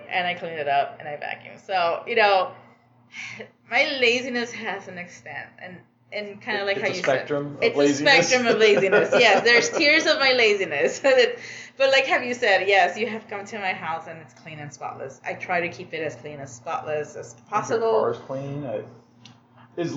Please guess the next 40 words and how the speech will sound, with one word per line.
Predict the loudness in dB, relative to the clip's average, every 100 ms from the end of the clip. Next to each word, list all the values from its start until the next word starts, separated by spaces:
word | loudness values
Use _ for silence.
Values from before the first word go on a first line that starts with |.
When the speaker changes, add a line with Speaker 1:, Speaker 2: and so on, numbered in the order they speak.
| -4
Speaker 2:
is | -4
cleanliness | -2 -2 -2 0 -2 -4 -6 -16 _ _ _ -12
equating | -12 -6 -4 -4 -4 -6
to | -6
laziness? | -4 -4 -4 -8 -10 -14 -20
Because | -12 -2 -2 -2
I, | -10 -12 -10
I | -10 -12 -14
guess | -14 -10
that's | -12 -8
what, | -6 -6 -8 -6
I | -4
feel | 2 4
like | 4 2
my | -4 -4
laziness | 2 2 2 -4 -10 -10 -12 -20 _ -10
is | -4 -4 -6
more, | -12 -4 0 0 -2 -16 _ -12
I | -4
have | -2 -2
things | -4 -8 -8
I | -6
have | -6 -8
to | -14 -14
do | -8 -4 -6 -6 -8
that | -6
aren't | -6 -10
cleaning, | -18 -18 -18 -16
right? | -16 -10 0
Speaker 1:
Yeah. | 0 0 2
Speaker 2:
I | 6
don't | 6 6
clean | 2 2 -4 -2
very | 2 4
often, | 4 6 6
I, | 6 4 4 2 0 0
Speaker 1:
<laughs> |
Speaker 2:
but, | 0 0 -2
you | -4
know, | 0 0 0 -6